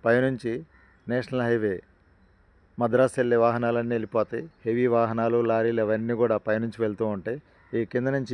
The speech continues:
యూటర్న్ తీసుకున్నట్లయితే కుడివైపుగా ఇటు డైరెక్ట్గా హైదరాబాద్ వెళ్ళిపోవచ్చు. అమరావతి రాజధాని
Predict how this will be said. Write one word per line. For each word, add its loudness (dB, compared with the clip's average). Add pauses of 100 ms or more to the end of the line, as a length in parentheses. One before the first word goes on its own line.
యూటర్న్ 2
తీసుకున్నట్లయితే 0
కుడివైపుగా 0 (460)
ఇటు -2 (500)
డైరెక్ట్గా 4
హైదరాబాద్ 6
వెళ్ళిపోవచ్చు. -4 (1900)
అమరావతి 4
రాజధాని 2